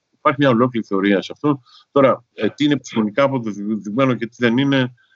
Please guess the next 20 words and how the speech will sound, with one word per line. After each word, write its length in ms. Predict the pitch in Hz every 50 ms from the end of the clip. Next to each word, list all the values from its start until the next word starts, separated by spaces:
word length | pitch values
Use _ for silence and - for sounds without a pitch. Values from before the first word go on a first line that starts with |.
| _ _ _
είναι 240 | - 123 131 135 131
ένα 140 | 127 127 123
μεγάλο 340 | 123 110 120 131 131 113
θέμα. 500 | - - 117 120 131 139 147 147 139 _ _
Ό,τι 200 | - - 135 -
και 100 | - 143
να 100 | 131 120
είναι 140 | 123 123 117
όμως, 500 | 104 101 101 98 95 104 110 110 - -
νομίζω 320 | 113 113 117 139 143 156
ότι 160 | 151 135 127 -
σε 160 | - - 127
όλους 720 | 120 123 131 123 113 104 101 95 95 98 - - - - _ _ _ _ _ _ _ _ _ _ _
αφήνει 540 | - 117 120 117 - - 160 170 170 160 151
κάποια 400 | - 165 165 165 - - 156 151
ίχνη. 320 | 151 151 131 - 123 110
Δηλαδή, 280 | 101 98 107 110 110 143
εγώ 140 | 143 143 156
νομίζω 300 | 143 131 131 143 160 151
ότι 380 | 135 - 123 117 110 - -